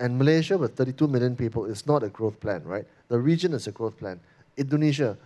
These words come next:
two hundred and seventy million people is a growth plan. Philippines, ninety million people is a growth plan.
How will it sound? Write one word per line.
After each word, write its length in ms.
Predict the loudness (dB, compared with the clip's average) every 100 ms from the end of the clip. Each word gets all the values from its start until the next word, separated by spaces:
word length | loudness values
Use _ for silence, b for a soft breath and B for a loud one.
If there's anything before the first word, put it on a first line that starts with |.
| b b -8
two 80 | -2
hundred 160 | 0
and 80 | 0
seventy 300 | 0 -2 -2
million 260 | -2 -4 -4
people 400 | -8 -8 -10 -12 b
is 160 | -10 -8
a 60 |
growth 260 | -4 -4 -4
plan. 260 | -4 -6 -8 b b b
Philippines, 640 | -2 2 2 2 -2 -4 -14
ninety 540 | -4 0 0 -2 -4
million 340 | -2 0 0 -2
people 400 | -10 -8 -8 -8 b b b
is 160 | -10
a 20 |
growth 300 | -4 -2 -2
plan. 200 | -4 -8